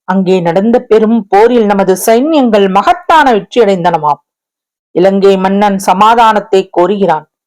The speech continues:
என்ன செய்யட்டும் என்று உன் தமையன் ஓலை அனுப்பியிருக்கிறான்." "ரொம்ப சந்தோஷம் அப்பா,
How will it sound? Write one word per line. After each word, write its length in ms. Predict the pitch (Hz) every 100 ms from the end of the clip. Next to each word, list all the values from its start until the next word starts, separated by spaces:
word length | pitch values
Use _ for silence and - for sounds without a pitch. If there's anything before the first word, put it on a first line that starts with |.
| _ _ _ -
என்ன 300 | 170 190 269
செய்யட்டும் 580 | 269 233 262 277 294 262
என்று 200 | 240 214 220
உன் 160 | 190 175
தமையன் 460 | 180 180 240 247 180
ஓலை 260 | 180 247 269
அனுப்பியிருக்கிறான்." 800 | 175 - 175 151 - 180 160 147 _ _ _ _ _ _ _ _ -
"ரொம்ப 340 | 175 170 196
சந்தோஷம் 680 | 269 269 220 233 277 262 254
அப்பா, 260 | 220 - 226